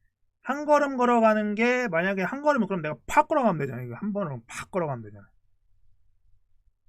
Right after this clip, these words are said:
그러니까 방향이 천이십사는 이렇게 되는데 네 번 걸어가는 막 갈지자로 이렇게, 이렇게 갈 수 있죠. 근데 그러면은 상대적으로 네 번 걸어간 게 더 많이 간 것 같지만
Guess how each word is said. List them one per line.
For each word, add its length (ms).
그러니까 180
방향이 520
천이십사는 720
이렇게 320
되는데 440
네 160
번 180
걸어가는 400
막 160
갈지자로 680
이렇게, 460
이렇게 120
갈 120
수 100
있죠. 260
근데 280
그러면은 420
상대적으로 720
네 180
번 160
걸어간 300
게 100
더 140
많이 280
간 200
것 80
같지만 560